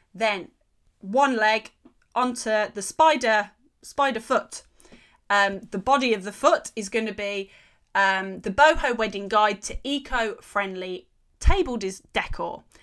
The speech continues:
Here I can talk about, um, my ethos around table decor and ideas around how we can make that eco-friendly without, um, you know, we can create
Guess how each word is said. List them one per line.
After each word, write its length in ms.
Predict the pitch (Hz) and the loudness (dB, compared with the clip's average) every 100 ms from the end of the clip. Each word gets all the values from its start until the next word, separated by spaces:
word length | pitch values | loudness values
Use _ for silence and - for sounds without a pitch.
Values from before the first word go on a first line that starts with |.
| _ _ | _ _
Here 360 | - 208 247 330 - | 2 4 4 2 0
I 120 | 220 | -4
can 180 | 208 190 | -6 -14
talk 280 | 185 180 | -14 -16
about, 380 | 175 185 185 185 _ _ _ | -8 -6 -6 -8 _ _ _
um, 460 | - 185 180 175 175 _ - | -6 -6 -8 -12 -16 _ -8
my 360 | 202 196 196 - | -2 -2 -2 -10
ethos 460 | 220 196 196 190 | -10 -8 -8 -8
around 300 | 202 208 214 | -6 -4 -4
table 340 | - 320 349 269 | -2 -2 -2 -4
decor 480 | 208 190 - 185 180 | -4 -4 -8 -12 -12
and 160 | 190 | -8
ideas 640 | - 220 220 269 311 285 220 | -4 -4 -4 -8 -8 -8 -10
around 400 | 185 190 185 185 | -6 -4 -4 -6
how 200 | - 214 | -4 -4
we 100 | 220 | -4
can 200 | 226 202 | -12 -12
make 200 | 202 - | -12 -10
that 160 | 190 - | -10 -8
eco-friendly 920 | 220 226 202 - 262 269 247 202 190 | -10 -8 -10 -4 -2 -2 -4 -8 -8
without, 440 | 190 185 185 180 - - - - | -8 -6 -4 -6 -12 -20 -18 -8
um, 420 | 190 190 185 - _ - | -6 -6 -10 -14 _ -16
you 100 | 196 | -14
know, 100 | - - | -12 -12
we 80 | |
can 220 | 196 190 180 | -12 -12 -10
create 560 | - 269 285 - - | -2 2 2 -2 -12